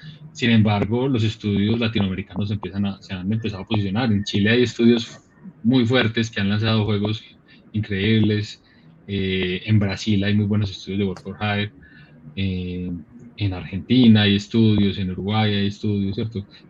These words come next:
En México hay muy buenos estudios. Entonces, hay, definitivamente Europa en, en muchos de sus países nos llevan ventaja, pero eso, eso, para eso es estos, para eso es esta presencia, ¿cierto? Para empezar a recortar esa ventaja, ganar terreno.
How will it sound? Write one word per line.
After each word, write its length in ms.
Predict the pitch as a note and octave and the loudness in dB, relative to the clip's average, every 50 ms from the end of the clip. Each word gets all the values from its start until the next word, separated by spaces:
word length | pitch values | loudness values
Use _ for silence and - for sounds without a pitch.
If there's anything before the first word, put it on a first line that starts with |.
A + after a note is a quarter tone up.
| - | -8
En 100 | G2 F#2 | -4 0
México 640 | F#2+ G#2+ A#2 A#2 G#2+ G#2+ G#2+ - - - G2+ G2 G2 | 2 4 4 4 4 2 0 -2 -2 -6 -6 -4 -4
hay 80 | F#2 F#2+ | -4 -2
muy 120 | G2+ G#2 | 0 0
buenos 200 | G#2 G#2+ A2 G#2+ | 2 2 2 2
estudios. 320 | G#2+ G2+ - C3+ C3 A#2+ A#2+ | 0 0 4 6 6 8 6
Entonces, 400 | A2+ A2+ A#2+ B2 D3+ D#3 - - - - - - - _ _ - - | 6 2 4 4 4 4 2 0 -14 -14 -14 -16 -18 _ _ -10 2
hay, 300 | - C#3 D3 E3 - - - - - - _ _ _ _ - | 6 10 10 10 8 6 -4 -14 -14 -16 _ _ _ _ -6
definitivamente 800 | A#2+ B2+ B2 C3+ C3 B2 A2+ B2 B2 C3 D3 D#3 C#3+ - D#3 D#3+ | -2 -2 2 4 4 4 4 2 2 4 4 2 4 6 6 6
Europa 640 | D3+ C#3 C3+ C#3 C#3 C3 - C#3+ C#3 C#3+ D3+ - | 6 4 4 4 2 2 0 0 -2 -2 -2 -4
en, 320 | - A2+ A2 A2 G#2 G#2 G2 G#2+ | 0 4 6 6 6 6 2 2
en 120 | G#2 G#2+ | 2 2
muchos 240 | G#2+ G#2 G2+ C3+ B2+ | 2 2 2 0 0
de 60 | B2 | 2
sus 100 | A2+ G#2+ | 0 0
países 300 | - G2+ F#2+ F2+ G#2 B2 | -2 -4 -6 -4 -2 -2
nos 120 | B2 A2 G2 | 0 0 0
llevan 200 | F#2+ F#2 G2 A2 | 0 0 2 4
ventaja, 480 | A2 G2+ G2+ G2+ F2+ F2 G#2+ C3+ D3 - - - - | 4 4 2 -2 -8 -6 -4 -6 -6 -6 -8 -16 -4
pero 600 | - A2 G#2 G2+ G2+ G2 G2 F#2+ G2 F#2+ F#2+ F#2+ | 0 0 2 2 2 0 0 0 -2 -2 -2 -4
eso, 240 | F#2 F2 - - - | -4 -6 -8 -10 -8
eso, 200 | A2 A2+ A2+ C#3+ - - | -6 -2 -2 -2 -2 2
para 240 | - B2 A#2+ A2 G#2 | 2 4 6 6 4
eso 140 | G2 - A#2+ | 4 2 0
es 60 | C3 | 0
estos, 440 | C#3 - - D3 B2+ - - - - - | 0 0 0 -2 -2 -2 -6 -16 -16 -10
para 200 | - G#2+ G#2 G2+ | -6 -4 -2 -2
eso 280 | G2 F#2 - - A#2+ A#2 | -2 -4 -6 -8 -6 -6
es 180 | A#2 A#2 - | -6 -8 -8
esta 180 | B2 A2+ - A2 | -4 -4 -2 0
presencia, 360 | A2 A2+ D#3 D3 - - - | 4 4 4 4 4 2 0
¿cierto? 240 | - A2+ G#2 G#2 G2+ | 0 2 0 -2 0
Para 300 | A2 G#2 G#2 G#2 G#2 G#2+ - - - - | 2 2 2 2 0 -2 -6 -14 -14 -6
empezar 320 | - G#2+ A2+ A2 G#2 G#2+ A2 | -4 0 2 2 4 6 6
a 60 | A#2+ | 6
recortar 540 | B2 A#2 A2+ - G#2 F#2 - - G2 F#2+ G#2+ | 6 4 0 -2 -6 -6 -6 -6 -4 -2 -2
esa 160 | G#2 A#2 A2+ | -2 0 0
ventaja, 340 | G2+ G2 G2+ F#2+ F#2 F#2+ A2 | -2 -2 -4 -6 -6 -2 -2
ganar 280 | G#2+ G#2 G2 F#2 F2+ - | 0 0 0 -2 -4 -4
terreno. 480 | - A2 G#2 A2 A2 G#2+ G#2+ G#2+ G#2 G#2+ | -4 0 2 4 4 4 4 2 0 -2